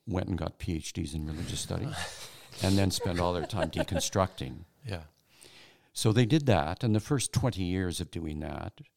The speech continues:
Speaker 1: it was meaningful to do because the students actually knew something about what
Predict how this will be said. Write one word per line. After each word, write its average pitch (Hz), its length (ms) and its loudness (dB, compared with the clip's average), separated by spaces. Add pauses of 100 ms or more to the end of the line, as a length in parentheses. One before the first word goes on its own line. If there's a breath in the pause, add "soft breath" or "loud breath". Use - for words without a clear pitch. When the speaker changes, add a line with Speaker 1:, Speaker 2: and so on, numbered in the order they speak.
(220)
Speaker 1:
it 170 140 -4
was 160 220 0
meaningful 120 720 0
to - 100 -6
do 90 460 -10
because 98 840 0 (460 soft breath)
the 107 100 -4
students 113 460 0
actually 98 400 -2
knew 120 560 -2
something 95 480 -4
about - 340 -6
what 90 280 -4